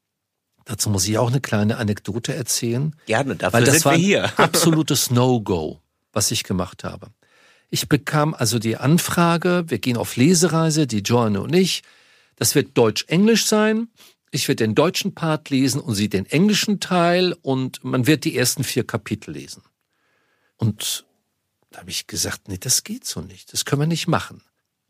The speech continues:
Speaker 1: Ich wollte mit der Joanne Rowling reden und telefonieren,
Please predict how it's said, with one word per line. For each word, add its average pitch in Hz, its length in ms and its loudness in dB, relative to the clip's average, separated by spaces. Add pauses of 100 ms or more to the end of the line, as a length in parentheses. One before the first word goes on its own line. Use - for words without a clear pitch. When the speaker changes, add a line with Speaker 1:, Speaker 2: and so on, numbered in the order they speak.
(400)
Speaker 1:
Ich - 200 -12
wollte 139 180 2
mit 147 140 0
der 127 80 2
Joanne 120 400 0
Rowling 113 640 2 (360)
reden 147 540 0
und 101 200 -6
telefonieren, 135 720 0